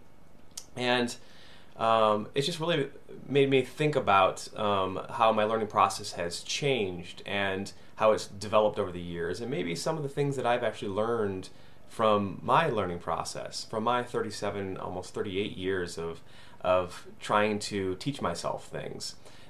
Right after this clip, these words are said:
Maybe there's things that I can actually share with you guys that might be helpful. Maybe you know them already, but it's nice to kind of just spell them out a little bit. Um, I,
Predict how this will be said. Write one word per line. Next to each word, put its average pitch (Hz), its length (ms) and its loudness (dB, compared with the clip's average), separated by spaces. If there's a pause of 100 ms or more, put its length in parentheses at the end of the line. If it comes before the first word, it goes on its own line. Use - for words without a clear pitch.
Maybe 156 200 2
there's 165 180 2
things 156 220 2
that 123 100 0
I 117 120 2
can 113 120 -2
actually 104 600 0
share 101 200 -2
with 92 120 -4
you 87 80 -6
guys 82 240 -2
that 80 140 -4
might 82 160 -6
be 85 80 -10
helpful. 95 360 -8
Maybe 123 220 -4
you 120 80 0
know 113 220 2
them 117 140 0
already, 113 320 4
but 123 260 0 (260)
it's 143 100 -6
nice 180 180 4
to 147 100 0
kind 131 180 4
of 110 120 0
just 98 420 0
spell - 260 2
them 85 140 0
out 82 160 0
a - 20 -6
little 76 180 -6
bit. - 220 -8 (600)
Um, 92 420 2 (1200)
I, 135 140 2